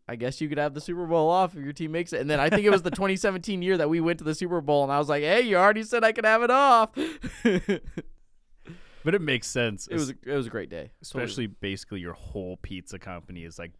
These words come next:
Speaker 2: based off of sports. How do
Speaker 1: Yeah.
Speaker 2: you tell somebody no?
Speaker 1: When they're the fan, like
Speaker 2: Yeah, your team's in the Super Bowl,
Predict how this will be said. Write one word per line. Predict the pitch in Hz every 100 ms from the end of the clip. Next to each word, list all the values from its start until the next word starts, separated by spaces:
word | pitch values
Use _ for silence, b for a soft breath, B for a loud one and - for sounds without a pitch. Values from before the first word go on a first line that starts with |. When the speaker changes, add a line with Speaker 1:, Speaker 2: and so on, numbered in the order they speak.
| -
Speaker 2:
based | - 98 92 -
off | 90 90
of | 90
sports. | - - 98 90 -
How | 113
do | 117
Speaker 1:
Yeah. | 135
Speaker 2:
you |
tell | 135 135 110
somebody | - 110 95 82
no? | 85 90 98 82 _ -
Speaker 1:
When | - 131
they're | 113 98
the | 101 104
fan, | - 101 101 117
like | 107 90 90 - - - _ - - - - - - -
Speaker 2:
Yeah, | 131 120 85
your | 90 104
team's | 98 110 101
in | 101
the |
Super | 90 117 104
Bowl, | 107 113 120